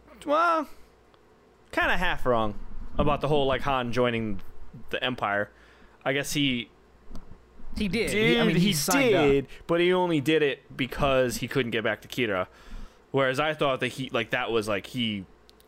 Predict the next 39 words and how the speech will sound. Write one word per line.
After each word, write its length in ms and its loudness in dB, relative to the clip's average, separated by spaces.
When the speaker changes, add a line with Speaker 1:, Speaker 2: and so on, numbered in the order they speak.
Speaker 1:
just, 240 -4
like, 180 -2
of 160 0
free 300 -2
will 540 2
walked 440 -2
up 180 -2
to 120 -4
the, 300 -2
you 100 -6
know, 160 -4
the 120 -4
Imperial, 680 -2
like, 180 -8
recruitment 420 -4
center 320 -2
and, 200 -6
and 200 -6
joined 300 -4
Speaker 2:
Yeah. 60 -8
Speaker 1:
because 280 -6
he's 200 -8
like, 140 -6
"I 60 -4
wanna 280 -4
join 240 -6
the 40 -6
army 200 -4
to 60 -6
be 80 -10
a 40 -10
pilot." 380 -2
But 100 -2
it 40 -2
was 120 -4
actually 460 -4
a 40 -6
matter 340 -2
of, 80 -10